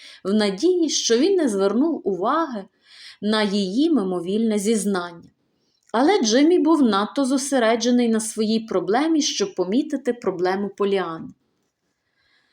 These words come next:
"Так, так, це дуже добре. Я, звісно, радий за нього. Але ж, Поліанно, я маю на увазі те, що він сказав потім. Розумієш,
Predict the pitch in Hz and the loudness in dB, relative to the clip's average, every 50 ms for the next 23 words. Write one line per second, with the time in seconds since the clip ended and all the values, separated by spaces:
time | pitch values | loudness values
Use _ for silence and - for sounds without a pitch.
0 | _ _ _ _ - 311 330 370 320 254 202 - - - - 320 285 226 185 - | _ _ _ _ -2 0 2 2 2 2 0 -2 -4 0 0 2 2 2 0 -4
1 | - - - - _ _ _ _ _ _ _ - - - - 302 359 427 370 226 | -8 -16 -18 -20 _ _ _ _ _ _ _ -10 -6 0 2 2 2 4 2 2
2 | 185 196 226 240 247 226 262 247 208 180 180 170 165 165 - - - - _ _ | 2 2 2 2 2 2 2 2 2 2 2 0 0 -4 -8 -16 -20 -20 _ _
3 | _ _ _ - 202 233 320 415 370 370 339 381 381 - - 427 427 403 381 302 | _ _ _ -6 0 2 2 2 4 4 4 4 4 2 -2 0 0 2 2 2
4 | 214 180 175 180 180 185 202 214 202 185 170 165 165 175 - _ - 202 208 214 | 0 0 0 -2 0 0 -2 0 0 -2 -4 -6 -8 -12 -16 _ -6 -4 -2 0
5 | 269 302 294 285 - - - 277 262 320 339 339 311 247 196 175 175 - _ _ | 0 2 2 0 -2 0 0 2 4 4 4 4 2 0 0 -4 -8 -14 _ _
6 | - 190 202 208 208 208 214 233 247 254 240 240 240 226 214 208 240 262 285 269 | -8 -2 -2 0 0 2 0 2 2 2 2 2 2 0 0 0 0 0 2 2
7 | 226 247 247 254 - 254 277 311 311 - - - - 262 262 294 294 247 254 277 | 0 -2 -2 -2 0 0 0 0 0 -2 -4 -2 0 0 2 2 2 2 2 2
8 | 285 277 - - - 302 277 233 233 208 220 220 - - _ - 403 466 453 466 | 2 0 -2 -4 -2 -2 0 2 2 0 0 -2 -6 -12 _ -2 -2 -2 -2 -4
9 | - 220 185 190 _ _ _ _ _ _ - 196 202 226 220 196 220 226 233 277 | -8 -12 -12 -14 _ _ _ _ _ _ -6 0 0 2 2 2 2 2 2 2
10 | 392 427 370 285 - - - | 0 0 -2 -4 -6 -10 -14